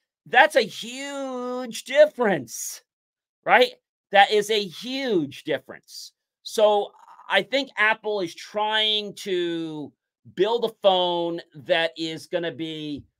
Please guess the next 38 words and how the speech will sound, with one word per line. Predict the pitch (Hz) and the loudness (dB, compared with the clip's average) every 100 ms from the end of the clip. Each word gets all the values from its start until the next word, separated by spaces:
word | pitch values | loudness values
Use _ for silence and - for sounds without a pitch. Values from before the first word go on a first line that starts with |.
| _ | _
more | 156 214 220 | -4 0 0
resilient. | 180 127 170 208 254 302 339 - - _ _ _ _ - | -2 -2 0 0 0 -4 -4 -10 -20 _ _ _ _ -8
Uh, | 156 156 156 151 151 143 | -4 -2 -2 -2 -2 -4
it's | 175 - | -10 -4
gonna | 190 | -4
help | 160 185 190 - _ _ _ | 0 4 4 2 _ _ _
please, | - 214 202 202 190 135 - - | -12 -10 -10 -10 -10 -12 -16 -12
um, | 147 151 143 135 127 123 - | -6 -2 0 -2 -6 -14 -16
the | |
people | 139 151 156 | -12 -8 -6
that | 147 | -6
use | 139 190 202 | -8 -10 -2
it | 214 | 2
every | 214 202 | 2 2
day. | 190 202 208 196 - _ _ - | 4 6 6 2 -8 _ _ 0
And | 190 202 | 0 2
the | 202 | -4
Pro | - 226 240 | -6 2 4
and | 254 | 4
the | 233 | 0
Pro | - 208 | 0 0
Max | 202 185 | 0 -2
are | 170 | -4
definitely | 160 147 156 | -2 -2 -6
for | 139 | -8
your | 135 | -8
business | 104 135 123 113 | -6 -10 -10 -14
users, | 98 82 - - | -16 -18 -18 -12
right? | 120 - _ _ _ | -12 -14 _ _ _
And | 156 170 160 | 0 0 0
so | - 185 170 165 - _ | 0 2 2 0 -4 _
the | 185 | -2
I | 196 226 240 | 2 4 2
fifteen | 233 202 - 185 | 0 -10 -10 -10
Pro | - - 196 185 | -12 -4 0 2
is | 175 160 | 0 -4
the | |
next | 160 165 156 | -6 -6 -6